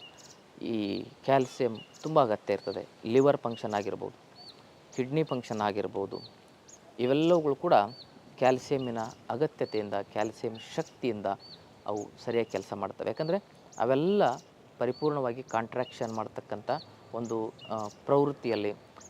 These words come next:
ಕಾಂಟ್ರಾಕ್ಷನ್ ರಿಲೀಸು, ಈ ಥರದ ಒಂದು ಕಾರ್ಯಪ್ರವೃತ್ತಿಯಲ್ಲಿ ಅವುಗಳು ಮುಖ್ಯ ಪಾತ್ರವನ್ನು ವಹಿಸ್ತವೆ. ಅದಕ್ಕೆ ಯಾವುದೇ ಶೇ-, ಯಾವುದೇ ಭಾಗದಲ್ಲಿ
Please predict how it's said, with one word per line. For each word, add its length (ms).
ಕಾಂಟ್ರಾಕ್ಷನ್ 680
ರಿಲೀಸು, 440
ಈ 160
ಥರದ 440
ಒಂದು 440
ಕಾರ್ಯಪ್ರವೃತ್ತಿಯಲ್ಲಿ 920
ಅವುಗಳು 260
ಮುಖ್ಯ 260
ಪಾತ್ರವನ್ನು 480
ವಹಿಸ್ತವೆ. 380
ಅದಕ್ಕೆ 280
ಯಾವುದೇ 440
ಶೇ-, 400
ಯಾವುದೇ 360
ಭಾಗದಲ್ಲಿ 560